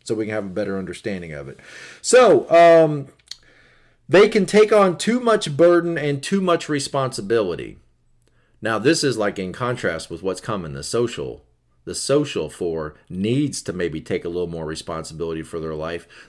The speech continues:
This self-preservation four kinda takes the burdens of the world, takes the burdens of the world and puts them on their shoulders. Very responsible, right? They're shoving down their own pain and they're taking on your pain.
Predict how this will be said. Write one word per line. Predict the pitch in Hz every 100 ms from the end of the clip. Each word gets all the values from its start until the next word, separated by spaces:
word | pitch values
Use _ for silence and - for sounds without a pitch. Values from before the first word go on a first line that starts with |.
| -
This | 120 202 233 -
self-preservation | 143 165 143 147 131 107 151 - 127
four | - 110
kinda | 104 127 117
takes | 131 123
the | -
burdens | 90 85 135 131 107
of | 95
the |
world, | 92 110 135 78 57 - _ _ _ _ _ -
takes | 139 135
the | 98
burdens | 104 147 135 120
of |
the | 107
world | 104 135 127
and | 165
puts | 123
them | 113
on | 104
their | 90
shoulders. | 85 120 107 76 67
Very | 87 147 160
responsible, | 117 - 127 107 - 69 57 53 _ -
right? | 107 123
They're | 104 92
shoving | - - 156 175 165
down | 151 143
their | 135
own | 131 127
pain | 123 127 123 123 120 _ -
and | 120 120
they're | 110
taking | 147 147 135
on | 123 113
your | 123 214 440
pain. | 123 85 64 55